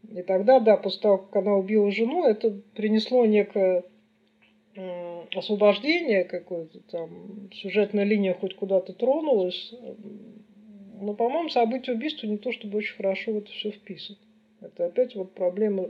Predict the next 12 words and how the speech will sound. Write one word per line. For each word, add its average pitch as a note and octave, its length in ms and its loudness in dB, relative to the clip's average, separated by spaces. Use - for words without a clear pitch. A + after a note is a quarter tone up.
с - 120 -20
нарративом, G#3 920 -4
о F3+ 80 -8
которых G3+ 440 -4
мы G3+ 100 -8
говорили. F#3+ 680 -4
Вот, D4 320 -2
э, A#3 420 4
фильм D4+ 260 -2
«Северный C#4+ 420 0
ветер» G4 320 4
такой B3 600 -2